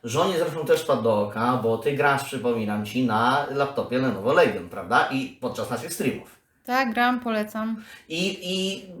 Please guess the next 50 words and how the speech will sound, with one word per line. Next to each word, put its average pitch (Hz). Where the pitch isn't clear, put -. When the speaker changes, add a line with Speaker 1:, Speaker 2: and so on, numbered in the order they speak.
Speaker 1:
żona, 180
jak, 170
jak 160
sami 170
wiecie, 151
nie 185
narzeka 190
na 135
żadne 131
problemy 123
techniczne 123
w 107
przeciwieństwie 117
do 104
mnie. 107
Nie 120
mogę 127
mieć 120
nawet 120
przeglądarki 113
odpalonej 98
w -
tle, 98
gdy 92
gram. 107
Ale, 139
y, 131
tak 143
wyszło, 160
że 127
padło 147
na 185
Lenovo 196
Legion. 233
<laughs> -
Słuchajcie, 214
będziemy 156
mieli 175
ten 214
sam 185
laptop, 143
ja 135
będę 160
miał 147
ten 196
sam 175
laptop, 151
co 139
moja 131
żona. 123